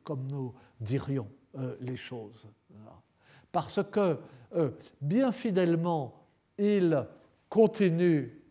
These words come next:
euh, le roman, mais le je, ce n'est plus l'auteur. Le roman, tel que le présentait son prologue,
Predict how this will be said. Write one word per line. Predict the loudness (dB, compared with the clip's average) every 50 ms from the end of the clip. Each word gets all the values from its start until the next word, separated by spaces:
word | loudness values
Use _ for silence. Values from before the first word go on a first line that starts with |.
| -10 -4
euh, | -2 0 0 0 -2 -4 -8 -10 -8
le | -4 0 0 0
roman, | 0 2 0 -2 0 -2 -2 -4 -6 -6 -10 -16 -20 -20 _ -16 -16 -14 -14 -16 -18 -20 _ _ _ _ _ _ _ _ _ _
mais | -2 0 0 2 4 4 4 2 2 -2 -8 -18 -20 _ _ _ _ _ _ _ _
le | 0 4 6 6 6 6
je, | 4 4 4 4 4 2 0 -6 -12 -18 -20 _
ce | -16 -4 0 0
n'est | 0 2 0
plus | -2 -4 -4 -2 -2 0
l'auteur. | 0 -2 -4 -4 -6 -6 -6 -6 -10 -14 -14 -12 -14 -14 -14 -16 _ _ _ -20 -20 -14 _
Le | 0 6 10 10
roman, | 10 12 10 6 4 4 2 2 2 0 0 -4 -6 -12 -20 _ _ _ _ _
tel | 8 8 10 10 8 6 4 4
que | 6 6 6 6 4 0 -4 -12 0
le | 2 2 2
présentait | 2 4 2 2 4 2 -2 -2 -2 -2 -2
son | -2 -2 -6 -8
prologue, | -4 -2 0 0 2 2 0 0 0 0 0 -2